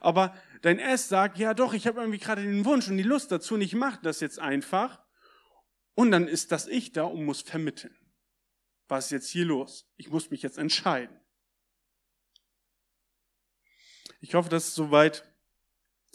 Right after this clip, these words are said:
ähm, gut verständlich. Man denkt immer, die Bibel sei sehr unverständlich, sehr schwer zu verstehen.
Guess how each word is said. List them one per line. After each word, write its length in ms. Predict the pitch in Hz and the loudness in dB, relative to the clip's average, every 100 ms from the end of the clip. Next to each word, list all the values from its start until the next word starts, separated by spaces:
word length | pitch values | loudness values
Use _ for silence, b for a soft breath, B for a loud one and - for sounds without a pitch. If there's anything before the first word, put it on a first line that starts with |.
| - - | -18 -6
ähm, 340 | 143 135 127 | -2 0 0
gut 180 | 143 170 | -2 -2
verständlich. 720 | - 143 170 185 170 202 214 - B B B | 0 0 2 2 2 0 -2 -12 B B B
Man 180 | 160 196 | 2 4
denkt 220 | 254 269 | 4 2
immer, 160 | 254 214 | 2 2
die 100 | 175 | 0
Bibel 420 | 156 285 220 180 | 6 10 12 12
sei 460 | 143 151 185 240 - _ _ _ | 10 6 4 0 -6 _ _ _
sehr 560 | 143 131 165 180 190 - | -14 2 4 6 4 2
unverständlich, 840 | 233 220 - 160 - 131 123 123 | 6 6 4 -4 -4 -6 -6 -4
sehr 140 | 170 160 | -2 -2
schwer 340 | - 185 208 | 0 6 6
zu 140 | 208 | 4
verstehen. 580 | - 147 - 156 147 131 | -4 -4 -2 0 0 0